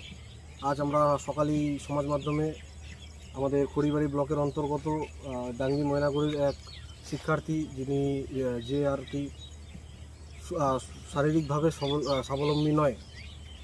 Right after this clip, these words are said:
ওকে মঙ্গলবার সে স্কুল থেকে আসার পথে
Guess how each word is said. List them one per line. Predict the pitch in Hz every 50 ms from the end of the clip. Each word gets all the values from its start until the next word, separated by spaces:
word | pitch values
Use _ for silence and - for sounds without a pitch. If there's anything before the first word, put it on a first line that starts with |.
| - - - - - - - - - -
ওকে | 143 - - 165 160 165 165 165 156 135 - - - - - - - 135
মঙ্গলবার | 135 147 156 160 165 165 165 156 160 160 160 156 -
সে | - 156 147
স্কুল | 135 - - 160 156 160 160 160 151 151 -
থেকে | 151 147 151 160 151
আসার | 139 127 - 156 151 143 -
পথে | 151 139 - 160